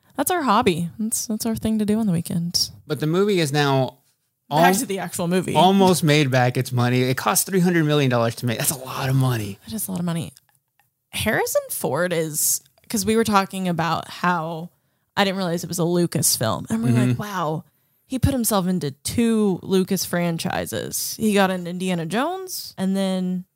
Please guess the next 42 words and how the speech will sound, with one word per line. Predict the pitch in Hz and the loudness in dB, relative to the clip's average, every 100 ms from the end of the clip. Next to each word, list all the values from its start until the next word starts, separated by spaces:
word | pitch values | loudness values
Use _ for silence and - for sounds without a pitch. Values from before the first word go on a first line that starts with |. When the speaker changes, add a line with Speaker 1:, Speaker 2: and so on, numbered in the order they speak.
| _ | _
Speaker 1:
Star | - 196 | -10 -6
Wars | 220 - - - - | -6 -6 -6 -8 -8
is | - | -6
Han | 170 180 | -4 -2
Solo." | 190 180 - - | -4 -4 -6 -8
And | - | -10
I'm | - | -12
like, | - - | -8 -4
"Wow, | - 202 - _ - | -4 -4 -8 _ -4
pretty | 453 | -2
impressive." | 320 202 254 - | 0 0 -2 -4
It's | - - | -6 -4
kind | 311 392 | -4 -2
of | |
like | 392 262 | -6 -2
Zoe | 240 254 | -2 -2
Saldana | 247 202 175 180 98 | -4 -4 -2 -2 -4
being | 143 156 139 | -6 -6 -6
in | 143 131 | -8 -4
Speaker 2:
Yeah. | 127 170 220 - | 2 4 2 0
Speaker 1:
Marvel | 202 180 175 156 | -2 -2 -4 -8
and | 131 113 | -8 -8
Avatar. | 98 113 - - - - | -8 -10 -10 -10 -12 -6
Speaker 2:
I | |
mean, | 139 143 | -2 0
he's | 135 | 0
been | 135 | 2
playing | 147 143 139 | 2 2 2
Indiana | 139 139 131 | 0 0 0
Jones | 135 135 135 | 0 0 -2
for | 135 131 _ - | -4 -6 _ -10
over, | 123 127 - - | -8 -8 -10 -8
I | 123 | -6
think, | 127 | -4
forty | 135 151 | 0 0
years | 147 175 190 160 | 2 2 0 2
or | 120 123 | 2 4
right | 139 | 4
at | 165 | 2
forty | - 190 185 | 4 6 6
<laughs> | - | 4
years. | 208 208 202 185 | 6 6 4 0